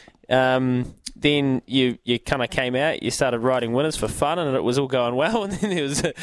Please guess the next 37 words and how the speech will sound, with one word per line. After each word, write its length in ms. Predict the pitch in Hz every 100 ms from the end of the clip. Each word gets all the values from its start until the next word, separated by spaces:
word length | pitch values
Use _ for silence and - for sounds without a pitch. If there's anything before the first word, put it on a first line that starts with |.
| - - -
a 60 |
little 220 | 139 160 143
bit 160 | 143
of 120 | 131
external 560 | 123 - - 156 151 143
noise 360 | 139 170 196 -
to 100 | 156
deal 320 | 151 180 196
with, 240 | 277 -
but 260 | 196 180 - - - _ -
the 80 |
thing 300 | 170 220 214
is, 240 | 214 170 151
you, 160 | 151 -
your 140 | 143
riding 400 | 151 180 214 156
stayed 320 | - 160 156
so 180 | - 160
consistent 540 | - 139 170 - 156
throughout 340 | - 143 180 240
it. 140 | -
So, 420 | - 165 160 85 -
um, 320 | 170 175 147 _ - -
yeah, 260 | 147 180 175
from 240 | 208 247
the 100 | 160
outside, 380 | 165 - 214 156
it 60 | -
looks 160 | 214
like 100 | -
you're 60 | 170
doing 180 | 180 170
a 40 |
hell 120 | 175
of 80 | 175
a 60 | 160
job. 280 | 190 202